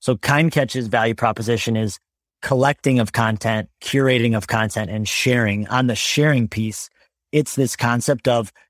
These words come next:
how can I add in a personal touch to all of my first-time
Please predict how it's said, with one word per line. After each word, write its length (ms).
how 200
can 200
I 160
add 260
in 140
a 60
personal 460
touch 380
to 160
all 220
of 100
my 380
first-time 1040